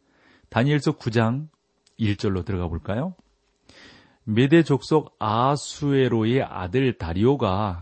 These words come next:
갈대아 나라 왕으로 세움을 입던 원년 그랬어요. 여기서 메대 족속 그랬는데 그러면서 또 다리오가 갈대아 나라 왕으로 세움을 입던 원년.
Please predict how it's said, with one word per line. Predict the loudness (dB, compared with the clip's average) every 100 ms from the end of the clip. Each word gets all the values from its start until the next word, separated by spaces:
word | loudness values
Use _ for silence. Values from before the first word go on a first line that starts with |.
| -12
갈대아 | -6 -6 -2 -2
나라 | -2 -2
왕으로 | 0 2 0 0 -2
세움을 | -4 -4 -2 0 -2
입던 | -4 -4 -4 -4 -10 _
원년 | -4 -2 0 0 0 0 -6 -12
그랬어요. | -6 -6 -6 -6 -6 -8 _ _ _ _ _ _ _ -6
여기서 | -4 -4
메대 | -6 -2 0 2 2
족속 | 0 -8 -4 -2 0 -2 _
그랬는데 | -8 -6 -6 -4 -4 -6 -14 _ _ _ _ _ _ _
그러면서 | -4 0 0 -2
또 | -6 -8
다리오가 | -10 -8 -2 2 2 2 0 0 -6
갈대아 | -10 -8 -6 -2 -2
나라 | 0 0
왕으로 | 0 0 -2 -2 -4
세움을 | -4 -4 -2 0 -2
입던 | -4 -6 -6
원년. | -4 -6 -4 -4 -4 -6 -10